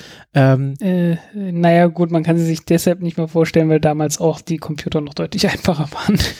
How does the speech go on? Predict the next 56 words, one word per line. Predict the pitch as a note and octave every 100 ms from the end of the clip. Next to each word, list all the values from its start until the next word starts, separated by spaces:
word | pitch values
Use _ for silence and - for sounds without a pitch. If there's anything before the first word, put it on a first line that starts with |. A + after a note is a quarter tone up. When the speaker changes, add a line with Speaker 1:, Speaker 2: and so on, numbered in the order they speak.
| - _ _
Speaker 1:
Genau, | - D3
aber | C3 C#3 D#3
es | -
war | E3
trotzdem, | D#3 - - E3
es | D3
Speaker 2:
Es | G3+ D#3
Speaker 1:
war | F3
Speaker 2:
war | F3+ -
eine | G3 F#3+
bö-, | F3+ - - F#3+ A3
es | G3 F3 D#3+
war | E3
eine | E3+
große | E3 F3 F#3 F#3
Leistung, | F3+ E3 F3 F#3 - F#3
Speaker 1:
Genau. | B2 A#2+
Speaker 2:
aber | F#3 E3 E3 F3
es | - F#3+ -
war | E3+
noch | D#3+
eine | E3 F3
mögliche | F3+ F#3+ F3+ G3 E3+ D#3
Leistung. | D3+ E3 - - G3
Speaker 1:
Genau, | C3+ B2+
es | C3+
war | D3+
eine | D#3+
Le-, | D3+
al-, | - C#3+
also | - D3+ C#3+
er | C#3
kannte, | - E3+ E3+ D3
aber | C3 C#3+
au-, | C3
er | C#3 C#3
kannte | D#3+ D#3+
auf | D3+
jeden | D#3+ D#3
Fall | D3 D3
Computerbefehle, | - C3 D#3+ E3 C#3 C3 D3+ D3+ D3+
die | - C#3+ C#3+ - -
niemand | C#3+ D#3 E3 -
anderes | C#3 F#3+ D3 C#3
in | C#3+
Mission | D3 - C#3+
Control | D3 - C#3 C#3
kannte | - C#3+ - C#3+
und | B2+
die | B2+
waren | C3+ C3+
schon | C#3+
alle | - C#3
sehr | C3 C3+
gut | -
ausgebildet. | - B2+ - B2+ A#2+ A#2+ D3